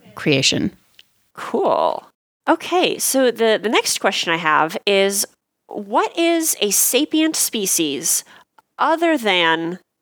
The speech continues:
Speaker 2: the ones that the two of you are? And I know that for, uh, Senda, you are kind of the only sapient member of your species, but
Speaker 1: Yes.
Speaker 2: what, what's just another sort of species that, that lives in this city,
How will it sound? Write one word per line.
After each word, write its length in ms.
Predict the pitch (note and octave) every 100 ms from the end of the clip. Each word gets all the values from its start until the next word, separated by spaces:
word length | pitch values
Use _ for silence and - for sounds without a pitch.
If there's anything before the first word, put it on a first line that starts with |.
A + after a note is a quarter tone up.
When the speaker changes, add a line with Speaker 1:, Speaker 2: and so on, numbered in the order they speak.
| _
Speaker 2:
the 120 | F#3 F#3
ones 320 | F#3+ F#3+ F3+
that 140 | -
the 60 | F3+
two 200 | - F3+
of 120 | E3 D#3+
you 160 | D#3+
are? 380 | F#2 A1 A#1 -
And 120 | - F3
I 80 |
know 200 | F3+ F3+
that 400 | F3+ F3 D#3 -
for, 600 | - F3+ D#3+ D#3 D3+ D3+ -
uh, 200 | D3 E3
Senda, 480 | E4 G#4+ A3 F3+
you 280 | E3+ F3 A3+
are 220 | G3 F3+ E3+
kind 240 | A#3 G3
of 80 | E3+
the 100 | E3+
only 520 | E4 A4+ C#4+ F3 D3+
sapient 460 | D3+ - F#3+ F#3 D#3+
member 260 | D#3+ D#3+ D#3+
of 100 | E3
your 120 | C4
species, 600 | - F#3+ E3+ - E3 E3+
but 320 | - F3+ F3+
Speaker 1:
Yes. 220 | - D3+ A#3
Speaker 2:
what, 200 | C4+ C#4
what's 200 | F#4 -
just 180 | G4+ E4
another 360 | C4+ B3 C4
sort 240 | B3+ C4+ A#3+
of 80 |
species 680 | A#3 - A3+ G#3+ - G#3 F3+
that, 220 | E3 D#3+
that 140 | - -
lives 340 | G#3 G#3 F#3+
in 220 | - F3+
this 180 | E3 D3+
city, 580 | - - G#2 - -